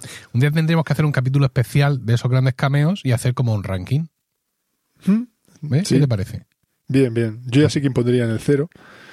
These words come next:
Speaker 1: Dios mío.
Speaker 2: Eh, sí, el que hacía de
Speaker 1: No, pero no, no lo digas.
Speaker 2: Bueno, vale.
Speaker 1: No lo digas porque no, la gente no nos va a escuchar el capítulo especial.
Speaker 2: Vale. Venga,
Speaker 1: Pero,
Speaker 2: te-,
Speaker 1: venga,
Speaker 2: venga.
Speaker 1: piénsatelo y a ver si la próxima vez o la siguiente lo,
Speaker 2: Lo vamos a hacer,
Speaker 1: como tú
Speaker 2: lo
Speaker 1: eres
Speaker 2: vamos
Speaker 1: el
Speaker 2: a hacer.
Speaker 1: showrunner de este podcast, <laughs>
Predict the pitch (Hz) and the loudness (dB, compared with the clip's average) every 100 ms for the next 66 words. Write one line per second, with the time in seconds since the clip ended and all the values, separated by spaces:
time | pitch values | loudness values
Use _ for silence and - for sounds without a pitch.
0 | - - 117 85 110 - _ _ - - | -20 -18 -8 -2 -2 -2 _ _ -2 2
1 | 156 123 113 117 151 170 151 139 127 127 | 4 4 0 -2 2 4 6 6 6 4
2 | 226 277 302 311 302 254 120 95 - - | 4 4 2 2 2 0 -2 -8 -16 -6
3 | 110 90 87 - 98 104 123 160 156 110 | -6 -6 -12 -10 -4 0 2 2 0 0
4 | 135 123 120 165 113 98 - 95 104 92 | -2 -2 0 0 2 0 -2 -2 -2 -2
5 | 90 87 90 104 - 131 - _ - 95 | -6 -6 -6 -6 -4 -4 -6 _ -10 -10
6 | 90 _ - - - - - 113 101 147 | -10 _ -12 -10 -10 -10 -4 -4 0 0
7 | 190 165 160 220 220 131 117 135 - 120 | 2 4 4 4 2 2 4 2 2 0
8 | 117 139 139 127 139 139 120 120 135 160 | 2 2 2 4 2 2 0 0 0 2
9 | 143 107 98 92 101 _ _ - 151 127 | 2 0 -2 -4 -10 _ _ -4 0 0
10 | 104 95 110 110 131 147 151 - 139 135 | 0 2 2 4 4 4 2 4 4 4
11 | 151 135 143 143 113 - 117 131 - 131 | 4 2 2 2 0 2 2 2 2 2
12 | 135 - 170 208 - _ _ - - | 2 0 0 0 -2 _ _ -8 -2